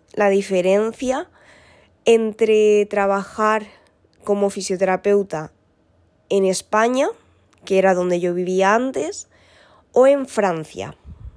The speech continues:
Antes de comenzar a explicar cuál es el funcionamiento en un cabinet de fisioterapeuta, tenemos que conocer cuál es el funcionamiento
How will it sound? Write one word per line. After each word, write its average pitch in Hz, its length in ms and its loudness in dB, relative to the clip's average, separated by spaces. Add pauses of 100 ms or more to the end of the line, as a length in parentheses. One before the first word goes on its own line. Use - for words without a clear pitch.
(1160)
Antes 240 360 -2
de 262 100 -6
comenzar 226 720 -6
a 175 80 -8
explicar 175 640 -8 (720)
cuál 220 200 0
es 233 100 -4
el 233 80 -2
funcionamiento 196 1120 -2 (480)
en 190 240 0
un 196 220 -2
cabinet 190 640 -2
de 165 720 -6
fisioterapeuta, 180 1080 -4 (1300)
tenemos 269 720 0 (160)
que 254 200 -4
conocer 247 640 -4 (1200)
cuál 247 220 2
es 226 120 -4
el 247 120 -4
funcionamiento 240 1080 -4